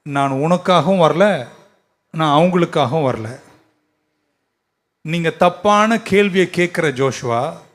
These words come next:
நான் உன் சைட்லயும் இல்ல, அவங்க சைட்லயும் இல்ல, ஆனா நான் உன்கிட்ட ஒரு கேள்வி கேட்கிறேன், நீ எந்த சைட்ல இருக்க?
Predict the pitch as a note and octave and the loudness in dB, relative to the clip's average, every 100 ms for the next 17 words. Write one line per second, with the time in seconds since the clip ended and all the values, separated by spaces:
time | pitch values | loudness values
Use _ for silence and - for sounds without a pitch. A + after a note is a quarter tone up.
0 | _ _ _ _ D3+ D3 D3+ D3 D#3+ G#3 | _ _ _ _ -6 -4 -2 -2 0 0
1 | G3+ G3 G3 G3+ G3 E3+ D3 C#3 F3 - | 2 0 2 0 0 0 0 -2 -4 -12
2 | _ _ _ _ _ C#3 E3 F#3+ F#3 F3+ | _ _ _ _ _ -2 -2 0 -2 0
3 | E3+ D#3 D#3 C#3+ B2+ A#2+ D#3 - _ _ | -2 -2 -4 -4 -4 -6 -10 -12 _ _
4 | _ _ F3 F3 E3 E3 G#3 A3 A3+ B3 | _ _ -6 -4 0 4 6 6 2 0
5 | A3+ A#3 A3 G3+ G3 G3 F3+ E3 D#3+ D3 | 2 4 2 0 0 0 -2 -4 -2 -4
6 | E3 D#3+ A#3 A#3 G3+ G#3 - F#3 F3 E3+ | -4 2 4 4 4 2 2 -2 2 0
7 | C3 - A2 | 0 -4 -8